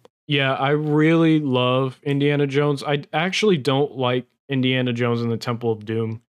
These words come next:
It's definitely my least favorite. I'm, I don't not like it, but I don't really like it. Usually if I'm like, "Oh, I need to go on a binge of the Indiana Jones movies," I actually kinda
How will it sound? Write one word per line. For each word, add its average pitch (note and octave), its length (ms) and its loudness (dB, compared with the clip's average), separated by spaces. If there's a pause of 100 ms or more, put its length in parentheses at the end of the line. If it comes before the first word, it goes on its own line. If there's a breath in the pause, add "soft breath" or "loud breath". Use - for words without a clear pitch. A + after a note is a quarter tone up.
(320)
It's C#3 160 -2
definitely D#3+ 420 2
my B2+ 280 2
least A#2+ 380 -2
favorite. C#3+ 360 2
I'm, D3+ 240 0
I E3 160 0
don't G3+ 340 0
not C#3+ 340 0
like E3+ 280 -2
it, D3 160 -2
but C#3+ 120 2
I B2 120 0
don't C3+ 420 -2 (720)
really C3+ 320 2
like A#2 360 0
it. A2+ 200 -2
Usually E3+ 420 2
if D#3+ 120 -2
I'm D#3 160 0
like, C3+ 200 0
"Oh, D3 180 2
I C3+ 80 2
need C#3 200 0
to C#3 80 0
go C3 220 0
on B2+ 160 2
a A2+ 60 0
binge A2+ 400 0
of A#2 100 -4
the A#2 120 -2
Indiana A#2 460 -2
Jones A2 360 -4
movies," A#2+ 320 -2
I G#2+ 160 -2
actually A2 300 -6
kinda A2+ 420 -4